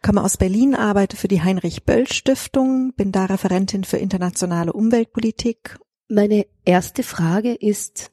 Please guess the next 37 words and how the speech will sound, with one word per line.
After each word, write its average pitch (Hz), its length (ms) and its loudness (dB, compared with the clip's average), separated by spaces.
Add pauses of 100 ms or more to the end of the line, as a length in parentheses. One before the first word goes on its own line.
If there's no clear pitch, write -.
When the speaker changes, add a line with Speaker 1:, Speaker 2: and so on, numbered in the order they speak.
Speaker 2:
die 190 180 4
große 202 540 2
Frage, 202 840 0
die 196 100 2
uns 180 200 -4
alle 190 240 4
beschäftigt, - 920 -2
der 190 80 2
Grund 214 440 0
dieses 180 340 -2
Kongresses. 185 920 2 (680)
Was 175 300 2
ist - 200 -4
denn 220 120 2
gutes 220 400 -2
Leben 196 500 2
für - 200 -10 (100)
alle? 160 440 -2 (480)
Speaker 1:
Ich - 100 -4
glaub, - 180 -2
das 190 160 0
ist - 180 -4
nicht, 202 260 2 (260)
gutes 208 340 2
Leben 185 200 4
für - 100 -2
alle 175 160 2
ist - 120 -2
nicht 180 180 -4
ein 185 300 2
Ding, 226 440 4
das - 460 -4
gleich 165 340 0
ist - 180 -4
für - 120 -2
alle 185 180 -2
Menschen. 220 520 0